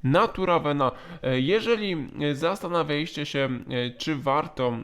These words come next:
e, zakupić ten produkt, no to, e, na to wszystko,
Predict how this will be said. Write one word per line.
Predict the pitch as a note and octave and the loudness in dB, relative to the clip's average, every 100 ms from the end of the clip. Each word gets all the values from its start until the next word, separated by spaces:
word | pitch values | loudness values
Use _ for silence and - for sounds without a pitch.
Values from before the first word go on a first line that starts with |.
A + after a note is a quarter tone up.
| - | -8
e, | B2 | -4
zakupić | B2+ G3+ - F3+ E3+ - | 0 0 -2 -6 -6 -4
ten | D3 | -6
produkt, | B2 C3+ D3+ C#3+ C3 | -2 0 0 0 -4
no | A#2+ | -6
to, | - A#2+ A#2+ A#2 | 0 0 0 -2
e, | B2 | -4
na | C3+ - | -4 -6
to | C3+ | -8
wszystko, | C3 C#3 - B2+ | -10 -10 -2 -2